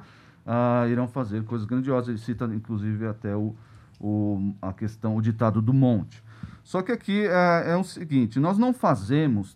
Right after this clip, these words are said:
teologia com um versículo só. E não tiramos ele do contexto. Nem o pastor Levi, nem o pastor César, ninguém faz teologia com um versículo só. O pessoal da, da, da confissão positiva pega esse versículo e abusa, usa e abusa.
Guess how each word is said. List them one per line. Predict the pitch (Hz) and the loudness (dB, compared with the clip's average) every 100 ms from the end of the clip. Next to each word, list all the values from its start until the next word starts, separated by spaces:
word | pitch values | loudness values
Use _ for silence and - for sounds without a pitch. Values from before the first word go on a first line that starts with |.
| - | -2
teologia | 160 165 127 113 104 151 160 | 0 2 0 -2 -2 -2 -2
com | 160 185 190 196 - | -4 -6 -4 -6 -4
um | 156 175 190 175 _ | -2 -2 -4 -10 _
versículo | 139 190 160 165 160 160 | -4 -4 -4 -6 -8 -8
só. | 196 - 120 - - _ _ _ _ - | -8 -4 -4 -4 -14 _ _ _ _ -2
E | 151 | 2
não | 156 | 2
tiramos | 156 185 147 151 151 139 | 2 0 2 2 2 0
ele | 151 | 0
do | 147 160 | 0 -2
contexto. | 180 190 113 110 | -6 -4 -4 0
Nem | 135 | 0
o | 180 | 0
pastor | 175 156 156 | -2 -2 0
Levi, | 135 131 113 147 180 | 0 0 0 -2 -2
nem | 131 | -4
o | |
pastor | 120 120 143 | -4 -6 -6
César, | 135 156 143 | -4 -2 -2
ninguém | 151 160 208 | -2 -2 -2
faz | 180 165 156 | 0 -2 0
teologia | 156 151 131 110 135 156 | 0 0 0 -2 -2 -2
com | 156 170 | -4 -4
um | 170 | -4
versículo | 170 156 156 156 170 | -4 -4 -6 -8 -10
só. | - 107 - - - | -6 -6 -6 -12 -14
O | - 226 | -8 -6
pessoal | 294 220 202 175 | -4 -2 2 2
da, | 156 139 | 4 2
da, | 117 120 | 2 0
da | 110 | -2
confissão | 110 135 113 - 131 | -2 -4 -4 -2 -2
positiva | 113 110 107 170 151 | -2 -2 -2 -4 -4
pega | 147 160 170 143 | 0 0 2 0
esse | 113 120 | -2 -6
versículo | 95 98 117 113 190 - 131 | -6 -4 -4 -4 -6 -4 -4
e | 143 - | -4 -6
abusa, | 466 370 233 190 107 131 | -10 -4 -2 -2 -4 -6
usa | 214 240 | -6 -4
e | |
abusa. | 277 196 190 131 90 | -4 -2 -2 -4 -6